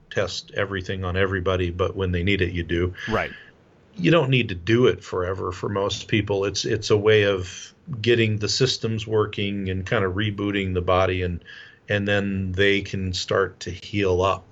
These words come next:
Speaker 1: you know,
Speaker 2: Yeah.
Speaker 1: over, over, over a bit of time.
Speaker 2: Yeah.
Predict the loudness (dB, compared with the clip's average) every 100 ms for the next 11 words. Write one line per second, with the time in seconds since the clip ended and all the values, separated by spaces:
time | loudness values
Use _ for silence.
0 | _ -4 -2 0 2 2 4 2 2 -8
1 | _ _ _ -4 0 2 4 4 4 4
2 | 4 2 0 -2 -4 -4 -6 0 2 2
3 | 0